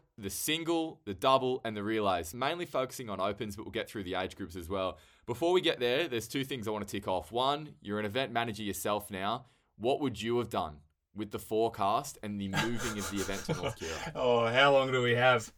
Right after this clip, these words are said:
Speaker 2: Let's, let's keep it short and sweet. Look,
Speaker 1: Not long, not long.
Speaker 2: I think the,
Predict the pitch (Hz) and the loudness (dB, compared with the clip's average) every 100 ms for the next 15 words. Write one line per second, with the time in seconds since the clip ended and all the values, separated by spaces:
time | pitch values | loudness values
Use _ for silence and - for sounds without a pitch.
0 | - 139 - 160 131 - 156 143 - 143 | 2 6 6 6 4 6 6 6 2 6
1 | 127 117 - 127 120 117 139 165 170 151 | 6 4 -4 0 0 0 6 8 8 8
2 | 131 113 95 98 131 156 123 110 - - | 8 8 4 4 6 8 6 2 2 4
3 | 156 147 - - - - - 139 139 131 | 2 2 -10 -14 -16 -16 -8 2 2 2